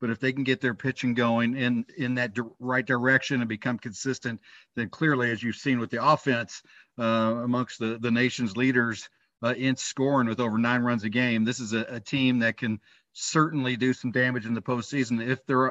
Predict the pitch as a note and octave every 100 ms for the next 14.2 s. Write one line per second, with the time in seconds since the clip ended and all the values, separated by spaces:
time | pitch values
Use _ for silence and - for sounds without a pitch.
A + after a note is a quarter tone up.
0 | C#3+ C3 A#2+ A#2 B2+ D3 E3 C3+ - B2+
1 | B2+ B2 B2+ A#2+ - E3 - A#2 G#2+ -
2 | - _ - - C3 B2 - B2 A#2 C3
3 | A#2+ A#2+ A#2+ A#2 - B2+ - A2 A2+ G#2+
4 | B2 A#2+ - A#2+ A#2 B2+ C3+ C3 B2+ C3+
5 | C3 B2+ C3 C3 B2+ - - - C#3 C3+
6 | C#3+ C#3+ G#3+ F3+ D#3 F#3 C#3 E3+ D#3 F#3+
7 | D3+ C#3+ F#3 B3 A3 B2+ A#2 F3+ - -
8 | C#3 C3 C3 B2+ C#3+ C#3+ B2+ C#3 C3 G2+
9 | B2+ A#2+ A#2 A#2 A2+ A#2 G#2+ - _ _
10 | - A#2+ - C#3+ E3+ D3 - D#3 D#3+ -
11 | D3+ C3 C3 C3+ B2 C#3+ C#3+ - C#3+ C#3
12 | B2+ A#2 - A#2 B2 A#2 A2 C#3 - C#3
13 | C3 A#2+ A2 C3 C#3+ B2 A#2+ B2 A2+ C#3
14 | C3+ A#2+